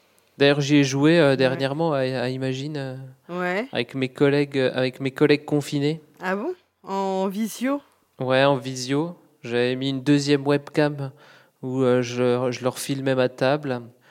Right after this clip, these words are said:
Speaker 1: et je leur ai fait deviner des trucs. On a passé une, une bonne soirée comme ça, ils étaient contents.
Speaker 2: Moi, j'ai jamais joué à ce jeu-là, tiens.
Speaker 1: Ah si, euh, il est sympa, c'est, euh, avec des cartes transparentes, tu fais, euh,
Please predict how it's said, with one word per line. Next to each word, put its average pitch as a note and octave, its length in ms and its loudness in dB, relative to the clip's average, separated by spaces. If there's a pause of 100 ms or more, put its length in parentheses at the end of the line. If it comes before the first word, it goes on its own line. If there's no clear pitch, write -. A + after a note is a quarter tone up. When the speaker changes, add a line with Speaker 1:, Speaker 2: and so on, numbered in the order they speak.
(300)
Speaker 1:
et A#2+ 160 -6
je A#2 80 -10
leur A#2 140 -4
ai A#2 60 -6
fait A#2+ 180 -6
deviner A#2 400 -6
des A#2+ 160 -8
trucs. - 320 -14
On A2+ 220 -12
a A#2 40 -16
passé A#2 320 -14
une, B2 340 -16
une B2+ 160 -14
bonne C3 160 -8
soirée B2+ 300 -8
comme B2+ 180 -16
ça, B2 120 -12
ils A#2+ 160 -12
étaient - 120 -20
contents. - 320 -20 (360)
Speaker 2:
Moi, G3 80 -8
j'ai F3 240 -10
jamais A3+ 400 -4
joué A3 220 -4
à G3 60 -2
ce F3+ 40 -8
jeu-là, F3 280 -8
tiens. E3 320 -20
Speaker 1:
Ah C#3+ 60 -14
si, G#3+ 320 -10
euh, C#3+ 140 -8
il C#3 100 -8
est C3+ 40 -10
sympa, C#3+ 580 -2
c'est, B2 260 -10
euh, A#2+ 320 -12 (640)
avec B2+ 240 -10
des B2 140 -8
cartes B2 300 -8
transparentes, A#2+ 880 -8
tu A#2+ 160 -12
fais, A#2+ 320 -12
euh, A#2+ 100 -14